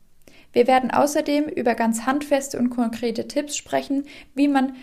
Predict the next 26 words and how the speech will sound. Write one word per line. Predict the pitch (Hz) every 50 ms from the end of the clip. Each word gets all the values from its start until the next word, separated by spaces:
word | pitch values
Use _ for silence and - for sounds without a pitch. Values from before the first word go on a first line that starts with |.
| - - -
mit | 240 240 -
der | 226 202
Diagnose | 208 220 214 214 214 214 220 240 269 254 269
einer | - - 220 226
schweren | 226 226 - 233 220 226 226 226
Krankheit | - - 220 220 226 - 240 240 -
umgehen | - 226 226 220 214 208 202 202 196
kann, | - - 208 208 202 202 208 - - - - - -
nicht | - 262 262 - -
in | - 247
ein | 233 226 226
Loch | 226 262 294 -
fällt | - - 320 302 302 311 302 - - - - - -
und | 233 226
welche | 247 254 254 254 254
Hilfsangebote | 240 240 269 285 277 - - - 240 240 240 247 240 247 240 240 240 -
es | - 220 - -
gibt | - 262 269 - - - - - - - -
und | 233 208
wie | 233
man | 233 240 240 233
sie | 240 233
für | - - 233
sich | 214 226 220 - 220
nutzen | 214 208 208 - - 208 -
kann. | - - - 202 214 226 -